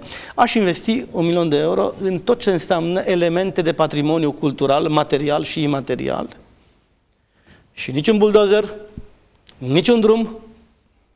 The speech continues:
nicio investiție pe tineri fermieri,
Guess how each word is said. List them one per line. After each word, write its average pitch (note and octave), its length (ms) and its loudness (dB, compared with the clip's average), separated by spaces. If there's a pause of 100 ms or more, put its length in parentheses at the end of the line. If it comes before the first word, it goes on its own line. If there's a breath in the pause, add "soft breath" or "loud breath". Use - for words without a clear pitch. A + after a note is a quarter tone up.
(560 loud breath)
nicio C3+ 400 0
investiție G3+ 500 2
pe G3+ 100 2
tineri G#3 260 0
fermieri, G#3+ 560 -2